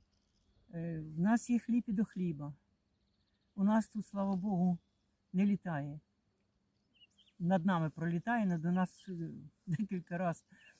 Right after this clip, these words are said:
було таке, але на даний момент Господь береже нас, нас, дітей і внуків наших. Оце подяка Господу. І тут, на оцій красі, ми вас запросили на цю красоту, щоб ви разом з нами побачили оцю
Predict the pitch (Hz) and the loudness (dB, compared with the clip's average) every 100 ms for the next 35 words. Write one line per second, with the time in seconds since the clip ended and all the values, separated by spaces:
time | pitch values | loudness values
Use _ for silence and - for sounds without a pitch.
0 | _ _ - 175 208 240 185 180 175 185 | _ _ -4 0 2 2 -2 -4 0 2
1 | 185 180 170 185 254 240 214 202 165 143 | 2 2 2 4 6 6 6 4 2 0
2 | 147 _ _ _ - - 180 - 202 175 | -6 _ _ _ -14 -6 -6 -4 -4 -2
3 | 190 160 175 156 156 - 170 180 180 - | -2 -2 -2 -4 -8 -6 -2 -2 -6 -8
4 | 175 175 170 175 - 160 151 156 - _ | -4 -2 0 -2 -4 -8 -8 -10 -14 _
5 | _ _ _ _ 185 - 208 190 180 175 | _ _ _ _ -10 -6 -6 -4 -6 -6
6 | 175 175 - 165 170 170 _ _ _ _ | -8 -10 -10 -12 -14 -14 _ _ _ _
7 | _ - 196 240 240 208 196 190 247 247 | _ -8 -2 -2 0 0 0 0 0 -2
8 | 208 208 - - 165 165 165 170 190 180 | 0 -2 -4 -6 -4 -4 -4 -6 -6 -8
9 | 175 170 185 - 185 180 170 247 214 202 | -6 -8 -10 -10 -4 -2 -4 -6 -10 -10
10 | - 190 180 - 160 170 208 226 220 185 | -10 -10 -10 -12 -10 -6 -4 -4 -4 -2
11 | 202 180 170 - _ _ _ _ _ _ | -2 -2 -4 -8 _ _ _ _ _ _
12 | 190 165 226 220 - 185 170 165 180 | -6 0 2 2 0 -2 0 -2 -8